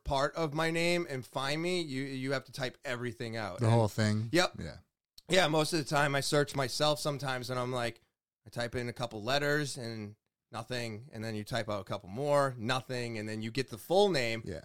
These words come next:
Speaker 1: and then all of a sudden you got something. Is that basically what was happening to you?
Speaker 2: No,
Speaker 1: Or were
Speaker 2: so
Speaker 1: you just
Speaker 2: wh-,
Speaker 1: like,
Speaker 2: what happened to me was, like,
Speaker 1: non-existent?
Speaker 2: I would say something, and then where it used to get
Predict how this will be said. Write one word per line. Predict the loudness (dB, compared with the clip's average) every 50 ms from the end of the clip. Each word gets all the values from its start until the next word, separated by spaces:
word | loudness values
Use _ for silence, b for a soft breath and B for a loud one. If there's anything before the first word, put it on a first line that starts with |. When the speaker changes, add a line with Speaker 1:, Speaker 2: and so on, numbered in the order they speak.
| -12 -10
Speaker 1:
and | -8 -6 -4
then | -4 -2
all | -2 -4 -4
of | -6
a | -8
sudden | -6 -4 -4 -4 -4 -6
you | -6 -4
got | -4 -4 -4 -4 -6
something. | -8 -8 -8 -10 -12 -12 -12 -10 -10
Is | -8 -4
that | -2 -2 -2 -2
basically | -2 -4 -4 -4 -4 -4 -4
what | -4 -4 -4
was | -6 -6 -4
happening | -2 -2 -2 -2 -4 -6 -6 -6
to | -6 -4
you? | -2 0 2 2 2 2 2 2
Speaker 2:
No, | 0 0 0 0 2 4 4
Speaker 1:
Or | 6 6 6
were | 6 6
Speaker 2:
so | 6
Speaker 1:
you | 4 4
just | 4 2 0 0
Speaker 2:
wh-, | 0
Speaker 1:
like, | 0 -2 -2 -4 -4 0
Speaker 2:
what | 2 4 6
happened | 6 4 4 2 2 2
to | 4
me | 4 4 4 6 6 6
was, | 4 4 4
like, | 4 4 4 4
Speaker 1:
non-existent? | 2 0 -4 -6 -10 -12 -6 0
Speaker 2:
I | 2 2
would | 4 4 2
say | 2 4 4 4 4
something, | 2 2 0 0 0 2 2 2 4 2 2 0 -2 _ -2
and | 0 2 2 2
then | 2 2 2 4
where | 4 2
it | 2 2
used | 2 0 2 0 0
to | 0 0
get | 0 2 2 2 0 -2